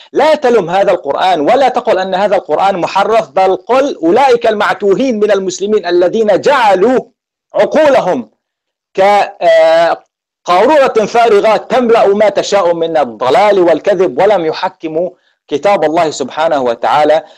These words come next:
فيما بينهم". والله عز وجل أمرهم في أول كلمة قال: "اقرأ"، ولا تكاد تخلو سورة إلا ويحثنا الله سبحانه وتعالى بالعلم والمنطق بالحق على الواقع الحقيقي، أن نتدبر كل ما جاءنا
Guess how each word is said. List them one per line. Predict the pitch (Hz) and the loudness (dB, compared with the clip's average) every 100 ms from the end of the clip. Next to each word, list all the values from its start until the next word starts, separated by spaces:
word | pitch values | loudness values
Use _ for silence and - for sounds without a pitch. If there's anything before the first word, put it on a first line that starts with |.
| _ _ | _ _
فيما | - 156 139 | -6 -2 0
بينهم". | 127 160 165 143 143 | 0 0 0 -2 -2
والله | 147 196 | 0 0
عز | 208 185 185 165 | 2 2 2 0
وجل | 156 180 170 | 2 0 -2
أمرهم | 165 208 185 160 | -2 -2 0 -2
في | 156 165 | -2 -4
أول | 190 233 202 156 | 0 0 0 -2
كلمة | - 175 180 165 156 - | -2 -4 -4 -6 -8 -4
قال: | 160 170 | 0 0
"اقرأ"، | 135 - - 143 135 - _ _ - | 0 -2 -2 -2 -2 -8 _ _ -2
ولا | 220 208 | 2 2
تكاد | 190 160 185 - | 0 0 -2 0
تخلو | 190 165 156 | -4 -2 -4
سورة | 147 208 208 214 - - 202 | -2 0 2 0 -2 -8 -2
إلا | 196 165 | 2 2
ويحثنا | 156 170 - - 180 160 | 2 0 0 -2 -2 0
الله | 156 175 | 0 0
سبحانه | 156 135 160 175 160 | -2 -8 -4 0 0
وتعالى | 135 135 135 175 170 170 - _ | 0 0 0 2 2 0 -10 _
بالعلم | 143 139 131 247 247 214 170 | -2 0 2 2 2 2 2
والمنطق | 160 202 220 196 - | 2 0 0 -2 -4
بالحق | 127 147 - 247 - | -4 -4 -2 -4 -2
على | 170 160 160 | -2 0 2
الواقع | 185 202 175 | 2 2 0
الحقيقي، | 143 - 123 147 143 190 175 | -4 -6 -4 -4 -2 -2 -2
أن | 160 | 0
نتدبر | 151 151 214 196 175 160 | -2 0 -2 -2 -2 -2
كل | - 247 202 | -2 0 2
ما | 160 | 2
جاءنا | 143 170 165 139 | 2 0 2 -2